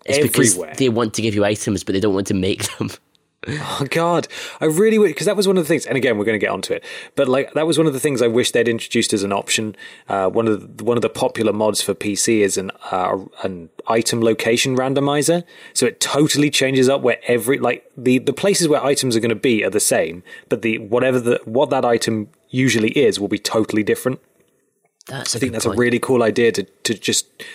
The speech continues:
Speaker 2: just make it more dynamic and,
Speaker 1: Even if
Speaker 2: and
Speaker 1: it was
Speaker 2: interesting.
Speaker 1: only for New Game Pluses.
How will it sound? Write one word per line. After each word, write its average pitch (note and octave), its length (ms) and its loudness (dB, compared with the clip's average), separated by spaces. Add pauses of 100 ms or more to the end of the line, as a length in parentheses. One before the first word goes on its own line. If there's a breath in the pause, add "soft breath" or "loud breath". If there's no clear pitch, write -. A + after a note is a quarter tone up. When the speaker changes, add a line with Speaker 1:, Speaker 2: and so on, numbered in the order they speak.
(100)
Speaker 2:
just - 180 0
make C#3+ 340 2
it D3 140 2
more A#2 380 2 (400)
dynamic A#2 480 -2
and, G#2+ 120 -2
Speaker 1:
Even D3 220 0
if - 80 0
Speaker 2:
and C#3 80 2
Speaker 1:
it - 20 0
was - 140 2
Speaker 2:
interesting. A2+ 340 2
Speaker 1:
only A2+ 220 2
for G#2+ 160 -4
New G2+ 180 2
Game G2 220 0
Pluses. - 600 -2